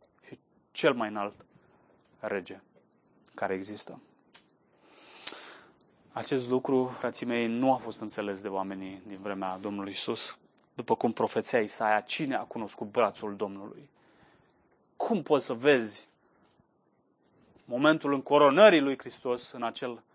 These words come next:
moment de maximă slăbiciune și umilință? Dar nouă ni s-a descoperit prin Duhul această semnificație a lui Hristos. Și haideți să vedem un pic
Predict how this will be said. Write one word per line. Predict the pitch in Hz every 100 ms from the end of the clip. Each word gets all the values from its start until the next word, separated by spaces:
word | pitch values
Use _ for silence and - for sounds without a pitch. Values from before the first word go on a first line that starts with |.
| _
moment | 117 113 123 117
de | 110
maximă | 117 117 - - 104 104 - _ - _
slăbiciune | - - 131 123 120 - 135 110 104 - _ _ _ _
și | - - 117 107 _ _
umilință? | 117 117 113 117 110 - - _ - _ _ _ _ - - - _ -
Dar | - 113 107 107
nouă | 135 170 104 92 117 - _ _ _ -
ni | 120
s-a | 135
descoperit | 117 110 143 135 156 120
prin | - 107
Duhul | 104 107 104 98 _ _ - _
această | 110 - 117 - 113 104 - _ - - - _
semnificație | - - 110 107 - 120 107 - 117 117 _ _
a | -
lui | - -
Hristos. | - - -
Și | -
haideți | 175 220
să | - 165
vedem | - 147 143 143
un | 127
pic | 135 -